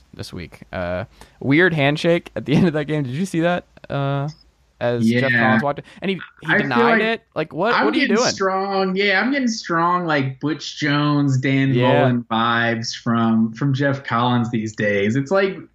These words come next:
Speaker 2: he, he grabs your hand hard, man, and you just, like,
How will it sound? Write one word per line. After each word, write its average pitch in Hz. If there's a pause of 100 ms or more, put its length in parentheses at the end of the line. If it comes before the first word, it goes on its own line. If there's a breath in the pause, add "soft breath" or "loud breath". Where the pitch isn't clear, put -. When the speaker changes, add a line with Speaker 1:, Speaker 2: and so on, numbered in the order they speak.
Speaker 2:
he, 294
he 302
grabs 262
your 208
hand 160
hard, 131
man, 147
and 170
you 190
just, 233
like, 160